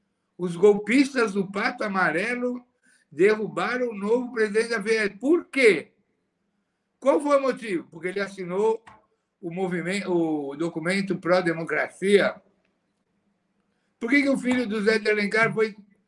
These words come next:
foi derrubado? Por quê? Porque ele fez um gesto pró-Lula. Foi esse o crime que ele cometeu.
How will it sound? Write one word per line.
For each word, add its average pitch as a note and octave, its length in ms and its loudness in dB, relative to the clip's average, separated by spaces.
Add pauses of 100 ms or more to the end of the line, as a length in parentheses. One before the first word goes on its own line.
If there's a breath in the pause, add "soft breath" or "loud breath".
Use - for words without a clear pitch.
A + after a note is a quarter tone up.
(300)
foi G3 160 0
derrubado? G#3 840 0 (680)
Por D#3+ 220 -6
quê? - 80 -20 (2000)
Porque E4 280 -4
ele E4 640 2
fez G#3+ 280 -6
um G#3 120 -6
gesto A3 460 -4
pró-Lula. G#3 800 -4 (2000)
Foi F#3+ 160 2
esse A3 180 0
o G3 60 -6
crime G3+ 320 -2
que F#3+ 60 2
ele F#3+ 140 0
cometeu. F3 800 0